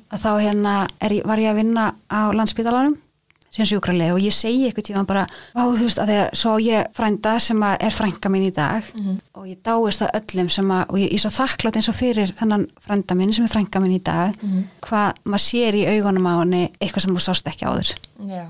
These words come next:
Speaker 1: Og hún kom í fermingarveisluna til frænda minn, nei, til sona minns sem að, þú veist, hún hafði ekki komið í neina veislur í mörg, mörg ár og ég var svo þakklát og maður sá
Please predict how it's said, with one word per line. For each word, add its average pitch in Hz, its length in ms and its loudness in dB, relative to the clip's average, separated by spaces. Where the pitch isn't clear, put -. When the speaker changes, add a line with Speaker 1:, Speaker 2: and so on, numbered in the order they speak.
Speaker 1:
Og 196 100 0
hún 220 120 2
kom 214 280 0
í 196 80 2
fermingarveisluna 185 640 0
til 185 100 -2
frænda 180 340 -2
minn, 175 160 0
nei, 190 160 2
til 208 100 0
sona 190 300 2
minns 170 400 0
sem 202 160 -2
að, 175 100 2
þú 175 60 2
veist, 180 180 0
hún 202 140 2
hafði 185 240 2
ekki - 140 -6
komið 180 400 0
í 185 40 -6
neina 190 400 2
veislur - 400 -2
í 190 60 0
mörg, 190 200 0
mörg 180 260 -2
ár 190 340 -4
og - 340 -8
ég 202 60 0
var 185 40 2
svo 208 120 0
þakklát 185 460 -2
og 196 160 0
maður 202 140 0
sá - 240 0